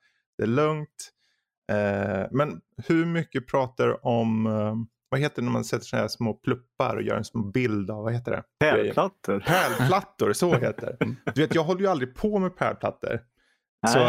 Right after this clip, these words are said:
Speaker 1: Så, så jag kommer bara ihåg, det, det är det största minnet jag har när du var med sist var att, ja, men det var pärlplattor.
Speaker 2: Mm.
Speaker 1: Just nu så tar, nu, ja, okej, nu tar du upp en liten, vad är det där för något, Kalle?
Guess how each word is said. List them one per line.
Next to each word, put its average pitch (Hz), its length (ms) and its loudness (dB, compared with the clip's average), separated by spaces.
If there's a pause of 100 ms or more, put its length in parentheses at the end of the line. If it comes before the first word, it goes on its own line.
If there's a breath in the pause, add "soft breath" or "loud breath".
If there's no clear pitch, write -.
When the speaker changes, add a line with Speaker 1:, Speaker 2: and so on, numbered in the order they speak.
(140)
Speaker 1:
Så, - 80 -6
så 139 160 2
jag 127 120 2
kommer 160 200 -6
bara 160 140 4
ihåg, 123 380 0
det, - 300 0
det 143 140 2
är 165 60 2
det 165 120 0 (520)
största - 480 -2
minnet 120 300 0
jag 113 80 2
har 113 80 2
när 113 80 2
du 110 60 2
var 110 100 2
med 104 180 0
sist - 400 -2
var 101 140 4
att, - 100 -6 (200)
ja, 120 80 0
men 127 100 2
det 127 60 4
var 113 100 -2
pärlplattor. - 1300 -6 (800)
Speaker 2:
Mm. 131 200 2 (720)
Speaker 1:
Just 143 160 0
nu 143 120 2
så 135 120 2
tar, 123 320 0
nu, 131 280 0
ja, 123 140 2
okej, 123 260 0
nu 113 120 0
tar 113 200 -2
du 113 100 0
upp 120 280 -2
en 117 80 2
liten, 110 280 -2
vad 127 100 2
är 139 40 2
det 139 60 0 (100)
där 165 60 0
för - 140 -8
något, 101 200 -6
Kalle? 104 260 -4